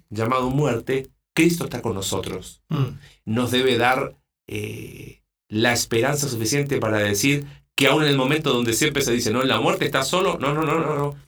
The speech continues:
Speaker 1: un hijo de Dios en la muerte está con Cristo.
Speaker 2: Mm.
Speaker 1: Y eso tiene que hacer la diferencia.
Speaker 2: Sí. Eh, creo que definitivamente es un, es un tema donde uno tiene que partir desde una posición de fe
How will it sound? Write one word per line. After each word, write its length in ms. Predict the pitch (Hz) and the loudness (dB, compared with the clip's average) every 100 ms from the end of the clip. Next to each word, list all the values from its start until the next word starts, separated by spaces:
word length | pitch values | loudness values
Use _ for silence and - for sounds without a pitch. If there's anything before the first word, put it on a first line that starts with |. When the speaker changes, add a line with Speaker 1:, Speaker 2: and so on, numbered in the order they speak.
| _ _ - | _ _ -4
Speaker 1:
un 180 | 113 | 0
hijo 220 | 156 135 117 | 0 2 2
de 60 | |
Dios 200 | 113 147 117 | 4 2 2
en 60 | |
la 100 | 107 | 0
muerte 220 | 120 131 | 0 -2
está 200 | - 110 | -4 -4
con 160 | 104 95 | -4 -4
Cristo. 460 | - 98 - 85 _ - | -4 -6 -6 -10 _ -4
Speaker 2:
Mm. 280 | 143 131 123 | 0 2 2
Speaker 1:
Y 160 | 139 165 | 2 4
eso 140 | 156 | 2
tiene 180 | 139 117 | -2 -2
que 60 | |
hacer 160 | 104 127 | 0 0
la 80 | 98 | -2
diferencia. 480 | 92 107 104 - _ _ _ _ _ _ | -2 -4 -4 -6 _ _ _ _ _ _
Speaker 2:
Sí. 280 | - 131 - _ - - - - | -6 -6 -6 _ -20 -18 -18 -8
Eh, 300 | 156 208 240 - - | -6 -6 -8 -14 -6
creo 240 | 170 165 | 0 2
que 400 | 165 147 139 135 - - - | 4 4 4 0 -8 -16 -6
definitivamente 800 | 151 151 143 143 143 143 143 147 | 0 0 2 0 0 -2 0 0
es 140 | 135 | 2
un, 220 | 135 131 135 | 2 0 0
es 140 | 135 | -2
un 140 | 139 139 | 0 0
tema 260 | 143 139 | 2 2
donde 440 | 135 131 127 127 123 - - - | 2 2 0 0 -4 -12 -10 0
uno 240 | 156 143 | 4 4
tiene 400 | 143 147 143 143 | 4 2 4 0
que 420 | 139 143 147 160 160 - _ | 0 0 2 0 -2 -18 _
partir 460 | 151 139 135 156 143 | 0 2 2 2 4
desde 260 | 143 135 131 | 4 4 4
una 200 | 135 135 | 2 2
posición 480 | 135 131 - 139 131 | -2 -2 0 2 2
de 140 | 123 | 0
fe 460 | - 139 143 151 | -2 0 0 0